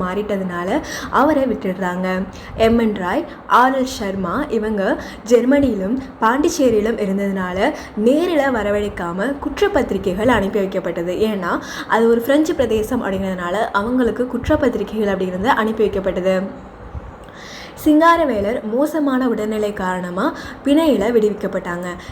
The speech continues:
கடைசியா அந்த பட்டியல்ல நாலு பேர் மட்டும்தான் இருந்தாங்க. கான்பூர் சதி வழக்குல முசாஃபர் அகமது,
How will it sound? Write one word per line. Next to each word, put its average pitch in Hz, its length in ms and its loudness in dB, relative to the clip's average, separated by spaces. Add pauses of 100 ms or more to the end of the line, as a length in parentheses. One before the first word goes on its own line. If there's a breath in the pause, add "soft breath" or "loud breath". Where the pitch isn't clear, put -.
(100)
கடைசியா 311 340 0
அந்த 247 300 2
பட்டியல்ல 190 420 -2 (340 loud breath)
நாலு 269 360 4
பேர் 311 200 2
மட்டும்தான் 202 420 -2
இருந்தாங்க. 190 460 0 (1800 loud breath)
கான்பூர் 277 480 4
சதி 208 220 -2
வழக்குல 190 380 -2 (420 loud breath)
முசாஃபர் 254 500 4
அகமது, 196 500 -2